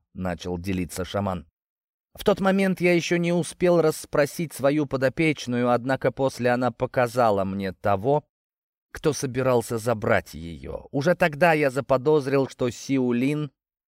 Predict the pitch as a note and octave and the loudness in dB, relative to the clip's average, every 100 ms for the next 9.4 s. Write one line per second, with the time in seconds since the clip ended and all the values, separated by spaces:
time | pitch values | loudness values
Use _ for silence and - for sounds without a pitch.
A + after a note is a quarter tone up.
0 | _ F2 G2+ - G2+ F2+ E2 G#2 F#2+ F2+ | _ -6 -6 -4 -2 0 0 -2 -2 -4
1 | E2 F2 E2 D#2+ E2+ F2+ F#2+ _ _ _ | -4 -6 -6 -8 -4 -2 -2 _ _ _
2 | _ _ _ _ _ G#3 G3 A3 G#3+ F#3 | _ _ _ _ _ 0 2 -2 -2 0
3 | G3 F#3 G3+ F3+ F#3+ E3+ G#3 C#3+ B2 B2+ | 0 2 2 4 2 4 0 0 -4 2
4 | A#2 - F#2 E2 E2 _ _ _ _ _ | 0 0 -2 -2 -4 _ _ _ _ _
5 | _ _ _ _ - G3 C3 F2 F#2 G#2 | _ _ _ _ 2 4 4 0 -4 -4
6 | F#2+ C3 F#2 - - F#2+ F2 G2 F#2 D#2+ | 2 2 2 0 -6 -6 -4 -2 -2 0
7 | G#2 G2+ G2+ F2 G2+ F2+ G2+ F#2+ - F#2+ | 0 2 4 2 0 -6 -6 -6 -4 -6
8 | E2+ F#2 F#2 F2 F2 A#2+ A2+ A2 A2 G#2 | -4 -4 -2 -2 -2 -2 -2 -2 0 0
9 | G#2 - - - | -2 -6 -12 -12